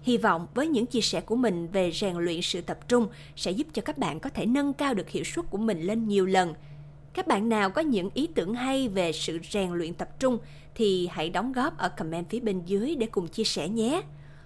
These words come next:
Cuối cùng, không quên nhắc các bạn hãy nhớ bấm like và subscribe để theo dõi những nội dung tiếp theo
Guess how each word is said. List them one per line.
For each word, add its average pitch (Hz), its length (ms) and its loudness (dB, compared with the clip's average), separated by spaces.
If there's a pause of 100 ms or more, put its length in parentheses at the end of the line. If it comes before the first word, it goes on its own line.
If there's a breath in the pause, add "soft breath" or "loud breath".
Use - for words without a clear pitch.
(120 loud breath)
Cuối 359 140 4
cùng, 190 360 6
không 202 180 -2
quên 185 240 0
nhắc 254 140 -2
các 349 160 -2
bạn 170 300 2 (240 loud breath)
hãy 190 260 0
nhớ 240 240 4
bấm 302 220 0
like 285 420 2
và 170 140 0
subscribe 196 600 4 (260 loud breath)
để 202 260 2
theo 311 160 2
dõi 202 280 4
những 240 200 2
nội 175 160 2
dung 190 200 2
tiếp 339 280 0
theo 277 200 0